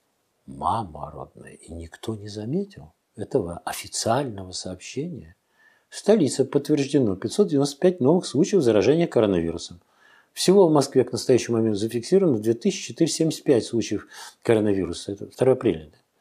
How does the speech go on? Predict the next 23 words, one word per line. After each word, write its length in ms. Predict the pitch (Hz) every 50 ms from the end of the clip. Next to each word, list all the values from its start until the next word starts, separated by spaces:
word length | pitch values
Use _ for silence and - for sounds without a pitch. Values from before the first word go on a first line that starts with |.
| _ _ _ _ _ _ _ _
Почти 300 | - 151 143 - - 233
сорок 320 | 196 - 214 202 165 127 -
шесть 180 | - 127 -
процентов 460 | - 135 131 - - 131 104 110 104
среди 300 | - - 120 117 120 131
новых 240 | 135 127 117 110 107
заболевших – 680 | 101 117 117 120 120 110 95 90 - - 95 90 -
люди 240 | 113 127 135 127 123
в 80 | 120 117
возрасте 520 | 120 131 127 107 113 110 110 - - 113
от 60 | 104
восемнадцати 920 | 104 110 107 - 120 110 101 98 98 92 90 - - 139 139 - - 139 113
до 80 | 113
сорока 320 | 107 - 113 113 104 - 120
пяти, 440 | - - 131 - - 185 208 208 _ _ _
тридцать 500 | - 147 175 180 180 - 170 156 - _
три 360 | - 139 113 95 82 - - _ _ _ _ _ _
от 140 | - 110 107
сорока 420 | - 131 131 135 135 - 147 127
шести 440 | - - 131 117 - - - 131 107
до 120 | 92 127 107
шестидесяти 520 | - - 123 - - 135 120 - - -
пяти 500 | _ - 143 139 - 190 202 214 208 -